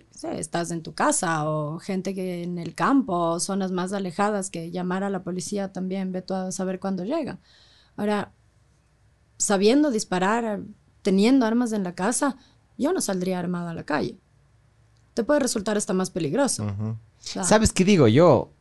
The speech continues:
Speaker 3: Ya tienes arma y de ley te crees, eh, te crees o, o invisible o que las co-, eh, invisible, perdón, invencible. Que, que te crees que <laughs> sí, te crees que las cosas no te pueden pasar a vos, loco. Entonces de ley te expones más.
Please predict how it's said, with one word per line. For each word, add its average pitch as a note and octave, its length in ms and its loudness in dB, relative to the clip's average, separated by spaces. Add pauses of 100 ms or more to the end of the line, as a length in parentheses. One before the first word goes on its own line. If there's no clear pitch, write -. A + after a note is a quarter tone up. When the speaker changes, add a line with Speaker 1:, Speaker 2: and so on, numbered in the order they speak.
(140)
Speaker 3:
Ya D3+ 160 6
tienes E3+ 260 8
arma C3+ 400 8
y A#2 120 4
de A2+ 100 8
ley C3+ 140 8
te A#2 160 2
crees, A#2 840 6 (120)
eh, F#2 460 4
te A2 120 0
crees A#2 280 8
o, G#2 200 8
o F2 60 6
invisible B2 800 6
o G#2 100 8
que - 100 0
las F#2 140 2
co-, - 140 -10
eh, G#2 120 8
invisible, F#2+ 420 6
perdón, F2+ 260 4
invencible. A#2 720 8 (500)
Que, C3 180 8
que B2+ 140 0
te - 120 0
crees B2+ 180 6
que A#2 120 6
<laughs> - 20 6
sí, G#2+ 400 6 (220)
te A#2+ 80 6
crees B2+ 160 6
que B2 100 2
las A2 140 6
cosas A#2+ 180 6
no A#2 80 6
te G#2 80 4
pueden A#2 180 6
pasar G2+ 240 6
a F#2+ 80 6
vos, G2 260 6
loco. D2+ 220 0
Entonces G2 180 2
de G#2 60 6
ley A2+ 100 8
te A#2 100 4
expones G2+ 420 6
más. F#2 320 2